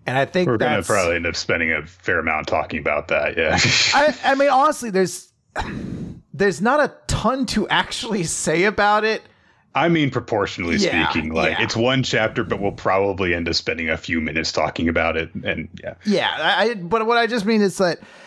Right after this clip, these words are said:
Speaker 1: if you're some, if you absolutely, you're like, if an ending doesn't explain everything to me and just things kinda feel like they come out of nowhere, you're going to really hate the ending and it'll probably taint everything else.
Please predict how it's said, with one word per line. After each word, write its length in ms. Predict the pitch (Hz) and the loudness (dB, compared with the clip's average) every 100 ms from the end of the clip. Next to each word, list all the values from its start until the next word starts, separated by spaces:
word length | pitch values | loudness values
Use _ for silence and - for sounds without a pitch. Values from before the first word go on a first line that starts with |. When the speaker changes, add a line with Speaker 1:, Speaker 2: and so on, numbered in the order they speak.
| - - - | -20 -8 -2
Speaker 1:
if 200 | 180 151 | -2 2
you're 140 | 262 | 0
some, 200 | 214 233 | 2 0
if 220 | 185 160 | 0 -2
you 160 | 185 - _ | -2 -4 _
absolutely, 720 | 196 269 262 - 220 214 160 | 2 2 0 -8 -10 -8 -8
you're 160 | 139 143 | -2 0
like, 320 | 139 139 - - | 2 0 -2 -4
if 140 | 143 | -2
an 100 | 156 - | -2 0
ending 420 | 226 269 269 175 | -2 -2 -4 -2
doesn't 380 | 123 185 175 185 | 0 0 -2 -4
explain 680 | - - - 113 147 165 175 | -4 -6 -6 -4 0 2 2
everything 440 | 165 175 175 175 | 2 0 0 0
to 80 | 170 | 0
me 320 | 175 170 165 | 2 0 0
and 220 | 156 143 | -2 -4
just 200 | 131 127 | -2 -4
things 240 | - 147 123 | -4 -4 -4
kinda 280 | 156 147 135 | -2 -2 0
feel 220 | 151 147 | 2 2
like 120 | 143 | 2
they 120 | 127 | -2
come 180 | 120 139 | -4 0
out 80 | 131 | 0
of 80 | 120 | 2
nowhere, 260 | 127 131 | 2 0
you're 200 | 120 156 | 2 2
going 220 | 165 196 180 | 2 0 0
to 100 | 160 | -2
really 560 | 107 123 151 156 160 | -4 -2 0 0 0
hate 320 | 143 143 139 | 0 -2 -4
the 160 | - 123 | -2 0
ending 320 | 131 139 139 | 0 0 -2
and 100 | 131 | -4
it'll 200 | 110 110 | -4 -6
probably 720 | - - - 131 131 131 139 117 | -6 -4 -2 2 0 0 -6 -10
taint 420 | - - 151 151 | -8 -6 -4 -2
everything 380 | 139 135 131 131 | -4 -2 -4 -2
else. 180 | 139 | -2